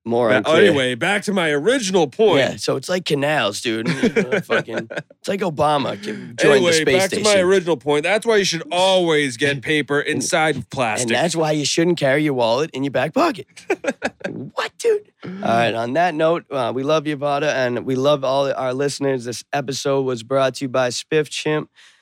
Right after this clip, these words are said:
Speaker 1: uh, S P I double F C H I M P dot com. Find it on Amazon. Uh, and we love all the listeners, all the haters, and anybody wants to, uh, actually help us out. Click subscri-,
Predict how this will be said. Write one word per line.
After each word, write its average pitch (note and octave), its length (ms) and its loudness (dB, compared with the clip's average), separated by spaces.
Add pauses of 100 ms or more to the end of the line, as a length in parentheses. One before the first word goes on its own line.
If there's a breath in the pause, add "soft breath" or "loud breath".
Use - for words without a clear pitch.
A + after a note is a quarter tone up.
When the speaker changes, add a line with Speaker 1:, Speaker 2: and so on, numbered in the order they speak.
(280 soft breath)
Speaker 1:
uh, A#2+ 280 -2
S C#3+ 180 -2
P C#3+ 220 0
I C3+ 160 4
double C3 340 0
F B2+ 120 0
C - 240 -4
H B2+ 220 0
I B2 200 2
M A#2+ 160 0
P B2+ 220 -4
dot A#2 280 0
com. B2 340 0
Find A#2 280 0
it A#2 80 -2
on A2+ 160 0
Amazon. A2+ 640 -2 (340)
Uh, G2+ 420 -4 (360)
and A#2 480 -2
we C#3 160 -2
love C#3 360 2
all C#3+ 320 0
the C3+ 120 -4
listeners, C#3+ 560 2
all C3 160 2
the B2 80 -2
haters, C3+ 480 0
and A#2 180 -2
anybody C3 640 0 (100)
wants A#2+ 420 -6
to, A#2 440 0
uh, A2 360 -2
actually A2+ 360 -6
help G#2+ 260 -2
us A2 180 -6
out. A2+ 240 0 (880)
Click F3 180 -2
subscri-, - 480 -6